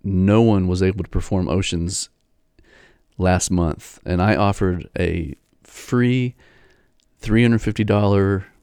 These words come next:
brand new H H Sabian crash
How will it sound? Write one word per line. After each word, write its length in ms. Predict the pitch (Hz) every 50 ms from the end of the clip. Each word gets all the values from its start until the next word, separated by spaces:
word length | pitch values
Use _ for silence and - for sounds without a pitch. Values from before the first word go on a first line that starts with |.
| _ _
brand 500 | - 92 - 95 98 101 107 110 113 110
new 360 | 107 104 101 98 95 92 92 90 - -
H 280 | 101 101 104 - -
H 380 | 104 98 95 95 - - - -
Sabian 640 | - - - 104 101 104 107 101 98 98 101 101 -
crash 640 | - - - 95 87 82 87 90 - - - - -